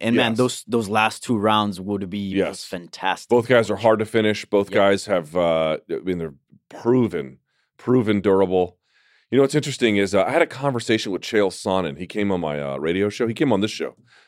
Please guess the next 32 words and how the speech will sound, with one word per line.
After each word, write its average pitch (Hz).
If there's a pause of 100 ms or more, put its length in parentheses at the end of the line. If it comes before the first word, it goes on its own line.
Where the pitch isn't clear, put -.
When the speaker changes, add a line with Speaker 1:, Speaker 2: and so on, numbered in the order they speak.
Speaker 2:
but 90
he 92
came 107
on 101
my 90
radio 95
show 104
as 80
well. 90 (680)
And 95
he 185
says 165
he 131
doesn't 113
really 104
like 95
five-round 71
fights - (500)
and 101
thinks 107
that 92
they're 92
bad, 87
not 117
necessarily 120
for 98
the -
fan, 92 (600)
but 101
for 107
the 78
fighters. 107